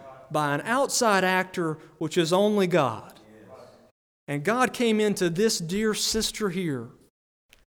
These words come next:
He took her by the hand, and she arose from deadness. That's not a choice that she made. She didn't ask him and said, "Lord, please take my hand and help me."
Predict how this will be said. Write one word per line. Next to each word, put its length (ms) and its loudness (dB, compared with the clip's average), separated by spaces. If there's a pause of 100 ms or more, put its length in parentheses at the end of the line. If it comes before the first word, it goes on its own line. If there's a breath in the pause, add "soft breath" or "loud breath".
(140)
He 140 -4
took 320 -2
her 140 -2
by 240 0
the 140 2
hand, 680 -4 (680)
and 100 -6
she 300 -2
arose 720 2
from 480 -4
deadness. 880 0 (320 loud breath)
That's 200 0
not 180 2
a 40 2
choice 420 0
that 120 -8
she 180 -4
made. 480 -4 (720)
She 180 -8
didn't 280 -2
ask 380 -4
him 240 0
and 100 -4
said, 300 -2 (220 loud breath)
"Lord, 320 2
please 260 0
take 240 -4
my 220 -2
hand 260 -2
and 100 -4
help 280 -4
me." 300 -6